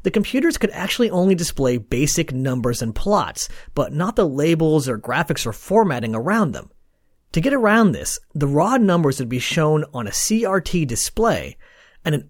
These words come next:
overlay card would be physically moved in front of the display. Then, a T V camera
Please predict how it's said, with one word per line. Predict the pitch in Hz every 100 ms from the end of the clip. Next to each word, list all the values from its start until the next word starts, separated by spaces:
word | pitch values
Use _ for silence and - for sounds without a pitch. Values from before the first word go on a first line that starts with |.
| -
overlay | 180 269 214 175 135 143
card | 107 131 104 95 -
would | 156 151
be | 170
physically | - - 247 254 294 302 285
moved | 180 147 156 170
in | 175
front | - 123
of | 113
the | 120
display. | 139 170 - 262 269 - - _ _ _ _ _ _
Then, | 151 233 269 170 -
a | 165
T | - - 294
V | 262 294 294
camera | - 117 101 113 143